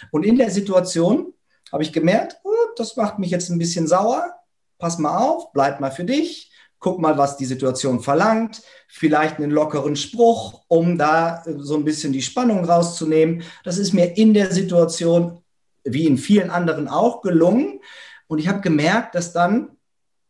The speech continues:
wenn ich Nadja jetzt dafür angegangen wäre, dann hätte sie sich da, wäre sie in Widerstand gegangen und wäre dann vielleicht in die Gegenkritik gegangen. Und sie war, stand dann aber allein so mit ihrer Laune und dann sagte sie so,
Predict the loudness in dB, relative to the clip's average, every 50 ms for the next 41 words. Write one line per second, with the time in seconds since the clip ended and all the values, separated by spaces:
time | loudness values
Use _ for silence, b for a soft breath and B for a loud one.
0 | _ _ _ _ -2 0 0 0 0 -2 -2 -2 -2 0 2 2 2 2 0 -2
1 | -4 -4 -2 -2 -2 0 2 2 2 2 2 2 2 0 -2 -2 0 0 0 0
2 | 0 -2 -2 -2 0 -2 -2 -2 -2 -2 -2 -2 0 2 2 4 4 2 2 0
3 | -2 -2 -2 -2 0 0 0 2 2 2 2 2 2 0 -4 -6 -6 -6 -4 -6
4 | -4 -2 -2 -2 -2 -2 -2 -2 -4 -4 -4 -2 0 0 0 0 -2 -4 -4 -2
5 | -2 -2 -2 -2 -4 -6 -4 -2 0 2 2 2 2 0 -2 -4 -4 -4 -4 -6
6 | -4 -6 -4 -2 0 0 0 0 -2 -6 B B B B B B B B B -4
7 | -2 -2 -2 0 0 0 2 0 0 -2 -2 -2 0 0 0 -2 -2 -2 -2 0
8 | 0 0 2 2 2 2 2 2 0 -2 -4 -2 -2 0 0 2 2 2 2 2
9 | 2 2 2 0 0 0 0 -2 -2 -4 -4 -2 -2 -2 -2 0 -2 -2 -2 -6
10 | -12